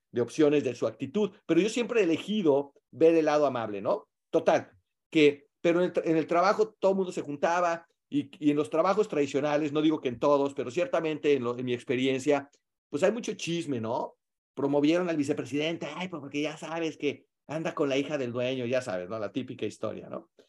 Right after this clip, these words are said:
El punto ahí es de que todos chismeaban, yo poquito, pero todos chismeaban. Y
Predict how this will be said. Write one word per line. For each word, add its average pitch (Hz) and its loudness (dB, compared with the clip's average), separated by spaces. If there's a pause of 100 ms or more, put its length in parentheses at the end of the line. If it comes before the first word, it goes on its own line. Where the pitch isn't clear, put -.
(140)
El 139 0
punto 226 2
ahí 185 4 (180)
es 160 4
de 180 2
que 127 2 (680)
todos 262 0
chismeaban, 170 0 (1040)
yo 180 6
poquito, 165 -6 (800)
pero 170 4
todos 285 6
chismeaban. 160 0 (1120)
Y 170 4